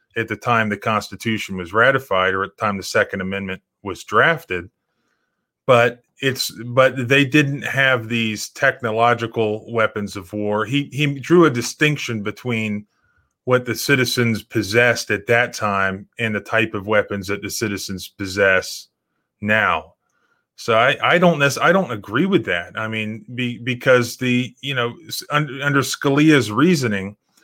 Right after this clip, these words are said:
because the people possessed flintlock rifles and flintlock muskets in seventeen eighty-nine, you know, those were, that just happened to be used as weapons of war.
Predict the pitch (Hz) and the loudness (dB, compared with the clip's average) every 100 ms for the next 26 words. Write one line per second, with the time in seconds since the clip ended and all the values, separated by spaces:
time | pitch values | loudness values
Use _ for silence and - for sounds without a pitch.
0 | _ _ _ - 139 - 170 143 123 - | _ _ _ -2 -2 4 4 4 0 0
1 | 180 170 139 139 127 104 131 131 101 - | -2 2 0 2 -2 2 4 4 2 -4
2 | - _ - 135 135 123 120 110 117 113 | -16 _ -6 -2 -2 0 -2 0 0 0
3 | 107 110 107 101 92 - 127 117 113 104 | -2 -6 -6 -8 -8 -2 -2 0 0 0
4 | - 110 113 - 104 95 - - - _ | -4 -2 -2 -4 -8 -8 -10 -18 -20 _
5 | _ _ _ _ _ - 120 104 135 117 | _ _ _ _ _ -10 -8 0 0 0
6 | 113 123 113 101 98 98 110 107 95 95 | -2 -4 -2 -2 -4 -2 0 0 -2 -6
7 | 101 _ _ _ _ _ _ _ _ _ | -14 _ _ _ _ _ _ _ _ _
8 | _ _ - 117 101 98 127 147 131 120 | _ _ -10 -6 -6 2 6 6 4 2
9 | 127 127 123 117 120 - 127 117 131 123 | 4 6 8 6 2 -4 -4 0 0 2
10 | 123 120 117 104 107 104 104 165 151 107 | 0 2 -2 -4 -4 -4 0 2 2 0
11 | 98 107 98 107 101 104 95 95 85 95 | -4 -8 -6 -2 -2 -2 -10 -10 -10 -6
12 | 92 95 | -2 -4